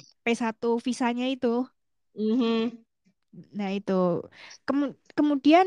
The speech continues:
Speaker 1: nggak cuman Torpe doang sih. Em, Sydney F C juga ditinggal Lisian Prolks ke Bay F C.
Speaker 2: Pro ini berapa deh biaya transfernya?
Speaker 1: Nggak disebutin.
Speaker 2: Tapi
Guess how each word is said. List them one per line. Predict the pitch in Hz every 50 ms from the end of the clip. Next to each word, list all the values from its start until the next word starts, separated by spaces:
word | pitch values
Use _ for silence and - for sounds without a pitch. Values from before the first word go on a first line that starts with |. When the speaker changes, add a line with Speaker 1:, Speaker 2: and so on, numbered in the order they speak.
| 381
Speaker 1:
nggak | 370 339 254 196 -
cuman | - 302 294 285 277 285 277
Torpe | 269 262 254 - 262 262
doang | 233 214 208 214 220 226 247 240
sih. | 208 208 185 185 131
Em, | - 202 202 202 196 202 202 202 202 214 208
Sydney | - - 247 240 240 240
F | 240 247
C | 240 302
juga | 262 262 196 - 196 - - -
ditinggal | 247 - - 220 208 202 208 196 202 202 190 -
Lisian | - 214 214 220 - - 220 214 214 208
Prolks | 220 214 208 202 202 - - - - - - - -
ke | 226 226 214 202 196 196 196 185
Bay | 190 202 202 196 190
F | 214 220 -
C. | - 220 190 190 226 - _ _ _ _ _ _ _ _ _ _ _ _ _
Speaker 2:
Pro | - 269 277 302 320
ini | 339 359 415
berapa | 403 370 339 311 302 311
deh | 247 220 208 - - - _ _ _ _
biaya | - 208 226 226 226
transfernya? | 220 226 226 247 226 214 202 208 - _ _ _ _ _ _ _ _ _ _ _ _
Speaker 1:
Nggak | - 294 285 285
disebutin. | 254 294 294 277 320 240 247 254 - 269 226 190 185 196 202 _ _ _ _ _ _ _ _ - - - - - - - - - - - - -
Speaker 2:
Tapi | 254 247 302 302 294 262 - - -